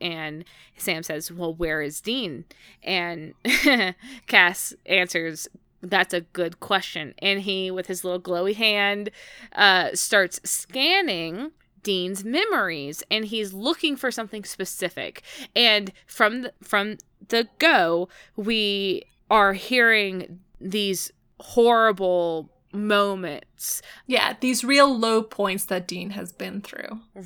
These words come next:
Speaker 1: Right.
Speaker 2: And that we as the audience can recognize.
Speaker 1: Yes, Dean in hell, Dean, uh, when Sam died.
Speaker 2: Um, the vision that he had of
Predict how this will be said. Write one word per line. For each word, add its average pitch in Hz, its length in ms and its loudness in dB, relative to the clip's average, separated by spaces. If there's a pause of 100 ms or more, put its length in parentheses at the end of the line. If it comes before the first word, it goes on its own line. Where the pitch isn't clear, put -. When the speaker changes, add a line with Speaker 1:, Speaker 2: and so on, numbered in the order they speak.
(100)
Speaker 1:
Right. 233 220 8
Speaker 2:
And 220 100 4
that 202 240 8
we 214 180 6
as 202 160 6
the 202 140 0
audience 185 520 2
can 190 180 -8
recognize. - 840 -10 (280)
Speaker 1:
Yes, 196 640 0 (100)
Dean 196 280 -4
in 175 180 -8
hell, 226 800 4 (440)
Dean, 185 680 -4 (180)
uh, 160 480 -2 (720)
when 185 320 -4
Sam 233 460 2
died. 190 800 2 (200)
Speaker 2:
Um, 220 220 4
the 240 140 4
vision 240 520 4
that 214 240 6
he 214 260 -2
had 190 640 2 (120)
of 185 520 -2